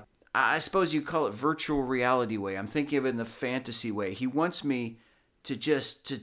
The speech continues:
kinda going back to what you're talking about with Saw and comprehend spiritually. I'm just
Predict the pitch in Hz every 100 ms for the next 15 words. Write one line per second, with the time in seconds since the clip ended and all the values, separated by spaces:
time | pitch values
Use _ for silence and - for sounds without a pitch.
0 | - - 202 170 175 156 156 170 170 151
1 | 131 131 160 156 143 95 113 - - 151
2 | 151 113 - 117 107 - 160 170 170 123
3 | 147 139 113 - - - 170 185 143 -
4 | 113 95 90 - - - - - _ -
5 | 151 151 175 160 - -